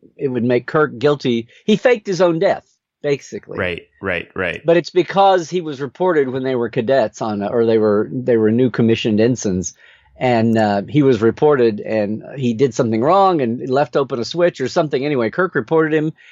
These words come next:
Speaker 1: and he never was, was advanced as quickly as Kirk was and, and the rest of their class. And, and he made one little mistake.
Speaker 2: I
Speaker 1: And,
Speaker 2: th-,
Speaker 1: uh,
Speaker 2: I thought you're talking about, um,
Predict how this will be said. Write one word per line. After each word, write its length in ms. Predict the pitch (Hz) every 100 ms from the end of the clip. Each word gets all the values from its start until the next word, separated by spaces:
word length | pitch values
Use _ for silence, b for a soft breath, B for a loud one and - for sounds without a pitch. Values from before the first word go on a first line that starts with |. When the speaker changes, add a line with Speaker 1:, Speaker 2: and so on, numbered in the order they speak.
| b
Speaker 1:
and 120 | 120 127
he 60 |
never 420 | 131 180 185 180
was, 380 | 165 151 151 127 - 147
was 240 | 165 147 135
advanced 520 | 117 147 143 139 -
as 140 | 117
quickly 380 | - - - 113
as 100 | 104
Kirk 300 | - 170 -
was 340 | 143 131 127 107
and, 240 | 98 92 _ _ _ _ -
and 140 | 117
the 60 | 123
rest 240 | 147 147
of 80 | 135
their 100 | 127
class. 500 | - 220 220 208 -
And, 260 | 151 120 101 _ _ _ - _ _ _ _ _ -
and 120 | 123
he 120 | 131
made 260 | 135 135 170
one 600 | 285 403 427 370 254 240 349
little 320 | 330 247 180
mistake. 840 | 170 311 - - 453 180 - _ _ _
Speaker 2:
I 260 | 113 127 139
Speaker 1:
And, 80 | 170
Speaker 2:
th-, 80 | 151
Speaker 1:
uh, 60 |
Speaker 2:
I 60 | 147
thought 180 | 180 165
you're 100 | 160
talking 340 | 147 131 123
about, 360 | 110 101 98 95
um, 460 | 92 85 87 101